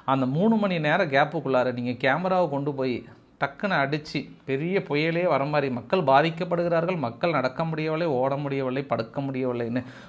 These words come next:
ஒரு <laughs> கேமராவை போட்டு நீங்க விடுற பில்டப்ல கடைசியில அந்த சை-, புயலே வந்து, "எப்பா சாமி, உங்க ஏரியால நாங்க வரல, நீ எங்களை மேல நீங்க,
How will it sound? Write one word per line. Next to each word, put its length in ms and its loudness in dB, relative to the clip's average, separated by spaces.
ஒரு 160 0
<laughs> 180 -8
கேமராவை 560 4
போட்டு 380 -2
நீங்க 380 2
விடுற 300 6
பில்டப்ல 460 4
கடைசியில 720 4
அந்த 320 0
சை-, 440 4
புயலே 380 6
வந்து, 340 4
"எப்பா 180 6
சாமி, 420 4
உங்க 220 0
ஏரியால 300 6
நாங்க 300 4
வரல, 140 2
நீ 120 -2
எங்களை 340 2
மேல 260 2
நீங்க, 500 2